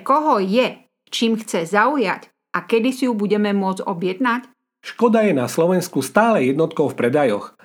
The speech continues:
Speaker 2: Každé piate nové auto predané u nás nesie práve logo Škoda.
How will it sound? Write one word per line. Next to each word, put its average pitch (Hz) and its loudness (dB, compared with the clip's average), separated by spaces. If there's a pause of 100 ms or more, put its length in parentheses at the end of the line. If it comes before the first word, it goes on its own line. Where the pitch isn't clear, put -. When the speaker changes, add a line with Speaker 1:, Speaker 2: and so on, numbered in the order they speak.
Speaker 2:
Každé 196 2
piate 180 2
nové 180 2
auto 196 0
predané 180 2
u 143 0
nás 180 2
nesie 180 0
práve 147 0
logo 131 2
Škoda. 113 -4